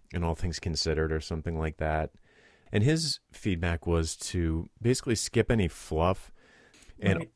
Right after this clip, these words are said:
Speaker 1: and his other big thing was to commit to your release schedule, which we have been m-,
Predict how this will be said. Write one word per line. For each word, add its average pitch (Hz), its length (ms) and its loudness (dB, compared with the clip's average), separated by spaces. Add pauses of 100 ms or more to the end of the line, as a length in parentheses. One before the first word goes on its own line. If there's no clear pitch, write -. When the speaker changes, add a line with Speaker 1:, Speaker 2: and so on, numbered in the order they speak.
(120)
Speaker 1:
and 98 140 4
his 92 160 2
other 143 200 8
big 95 220 6
thing 87 180 -2
was 82 120 0
to - 80 -10
commit - 340 0
to 110 120 -4
your 95 60 0
release 82 320 0
schedule, 71 640 -4
which - 180 -6
we 78 280 -4
have 78 340 -4
been 80 460 -2 (280)
m-, 95 300 -4